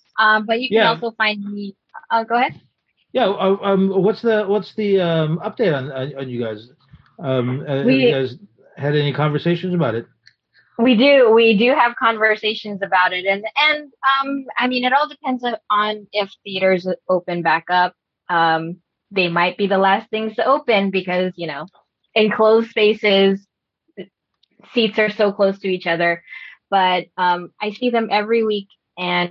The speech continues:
Speaker 1: we always talk about it. We're excited to get back into it, and then p-, performing in front of a crowd. It's, you know, it's something that we love doing, so we can't wait to get back to that. Um, but you can
Speaker 2: I,
Speaker 1: find
Speaker 2: I think
Speaker 1: me
Speaker 2: we need to do
Speaker 1: on
Speaker 2: a, I
Speaker 1: Instagram.
Speaker 2: think we need, we need to do an in, uh, uh,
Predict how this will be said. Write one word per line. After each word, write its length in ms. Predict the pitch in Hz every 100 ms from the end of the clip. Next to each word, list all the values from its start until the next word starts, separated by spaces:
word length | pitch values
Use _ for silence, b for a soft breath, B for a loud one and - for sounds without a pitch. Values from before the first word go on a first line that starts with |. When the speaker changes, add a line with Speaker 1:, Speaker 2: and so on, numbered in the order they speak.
| 175
Speaker 1:
we 340 | 180 175 165 -
always 360 | 185 185 196 -
talk 120 | 180 -
about 260 | 170 170 165
it. 120 | 165
We're 100 | 165
excited 560 | 165 - 165 165 170 -
to 120 | 165
get 180 | 160 -
back 220 | 156 151
into 360 | 156 156 - 156
it, 200 | 156 151 _ -
and 180 | 160 165
then 160 | 147
p-, 200 | 165 - -
performing 480 | - 208 226 214 196
in 140 | 185 -
front 180 | 175
of 80 | 175
a 80 | 165
crowd. 420 | - 180 170 160
It's, 120 | 156 _ _ _
you 160 | - 160
know, 160 | 156
it's 220 | 180 170 _ _ _
something 280 | 185 175 180
that 120 | 165
we 120 | 165 165
love 200 | 160 165
doing, 440 | 180 165 160 165 165
so 120 | 160
we 80 | 170
can't 240 | 208 180 -
wait 280 | 180 170 -
to 120 | 156
get 220 | 156 -
back 200 | 156 - _
to 100 | 165
that. 300 | 170 151 139 - - B B B -
Um, 200 | 180 175
but 100 | 208
you 80 | 330
can 120 | 415
Speaker 2:
I, 40 |
Speaker 1:
find 180 | 370 359
Speaker 2:
I 80 | 160
think 120 | 233 226
Speaker 1:
me 40 |
Speaker 2:
we 60 | 185
need 160 | 190
to 80 | 208
do 120 | 190
Speaker 1:
on 100 | 160
Speaker 2:
a, 20 |
I 40 | -
Speaker 1:
Instagram. 280 | - 208 165
Speaker 2:
think 120 | 269
we 60 | 214
need, 260 | 214 165
we 140 | 190 190
need 160 | 202
to 100 | 196
do 80 | 190
an 140 | 151 151
in, 220 | 160 170
uh, 240 | 151 151
uh, 200 | 151 143